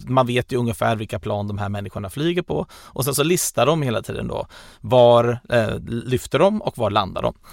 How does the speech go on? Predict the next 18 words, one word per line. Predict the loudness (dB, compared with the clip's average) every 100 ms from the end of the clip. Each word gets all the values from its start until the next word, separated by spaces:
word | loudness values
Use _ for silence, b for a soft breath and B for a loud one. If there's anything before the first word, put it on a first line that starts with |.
| B B -8
Så | -2
kan | 0
man | 2
följa | 2 2 -2
liksom | -4 -6 -6
hur | -2 -2 -2
rör | -4 -2 0 0
sig | -2 -4 -4
Elon | -6 -8 -6
Musk | -6 -8 -12 -18 -8
eller | -6 -4 -6
Taylor | -6 -6 -6
Swift | -6 -8 -12 -12
eller | -8 -6
andra | -6 -6 -8
kändisar | -10 -10 -10 -10 -8
i |
världen. | 0 0 0 -6